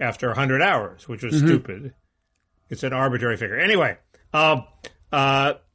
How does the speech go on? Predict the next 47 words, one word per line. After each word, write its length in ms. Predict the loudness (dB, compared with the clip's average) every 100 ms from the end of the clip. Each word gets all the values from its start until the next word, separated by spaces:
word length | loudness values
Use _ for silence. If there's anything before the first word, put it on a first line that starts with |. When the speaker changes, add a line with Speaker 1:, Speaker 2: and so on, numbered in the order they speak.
| _ -16 -16 -16 _
Speaker 1:
he's, 340 | -2 0 -2 -4
everybody's 560 | -2 0 2 4 4 2
sort 100 | 0
of 60 |
assuming 400 | 0 2 4 4
Biden's 380 | 2 2 0 0
already 340 | 2 2 2 0
president, 520 | 0 0 0 -2 -2
so 160 | -2
he's 140 | -2 0
getting 220 | 0 0
credit 260 | 0 -2 -2
for 100 | -6
the 100 | -4
things 200 | -4 -2
that 100 | -2
are 40 |
happening. 420 | 0 0 0 -2 -6 _ _ _ _ _ -8
By 280 | 0 2
the 100 | 2
time 500 | 0 2 2 2 0 -6 _ _ -4
of 160 | -2
January 400 | 0 0 0 -2
twentieth, 320 | -2 -2 0 0
he 100 | 0
will 160 | 0
have 100 | 2
done 220 | 2 0 0
so 180 | -2 0
much, 300 | 0 -2 -4
he 120 | -2
doesn't 200 | 0 0 0
really 200 | 0 0
need 260 | -2 -2
to 240 | 0 0 -2
take 240 | -4 -4
the 120 | -2
oath 120 | -4
of 120 | -4 -6
office. 380 | -6 -8 -12
He 100 | -8 -4
will 160 | -4
have, 140 | -4 -10 _ _ _ _ _ _
his 220 | -4 -2
work 200 | 0 0
is 120 | -2 -2
done. 380 | 0 -2 -6